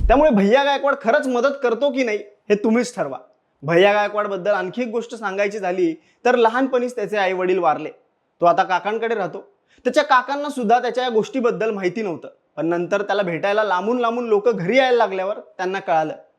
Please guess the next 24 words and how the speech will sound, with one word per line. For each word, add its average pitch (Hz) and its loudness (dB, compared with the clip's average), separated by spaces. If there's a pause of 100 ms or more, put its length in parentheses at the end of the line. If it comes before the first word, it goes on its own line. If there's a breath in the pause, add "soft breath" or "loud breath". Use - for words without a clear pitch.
(180)
आता 233 6
सोशल 240 4
मीडिया 254 4
म्हटलं 202 0
की 220 -2
ट्रोलिंग 208 2
आणि 208 -4
टीका 202 0
होणारच, 160 -4 (160)
आणि 220 2
तेच 277 0
भैया 196 2
गायकवाडच्या 226 0
बाबतीत 196 -6
सुद्धा 180 2
होतंय. 143 -4 (440)
नुकतंच 165 0
भैया 165 2
गायकवाडची 196 -2
एक 214 0
रील 214 2
व्हायरल 190 2
झाली 208 0
आहे. 226 -6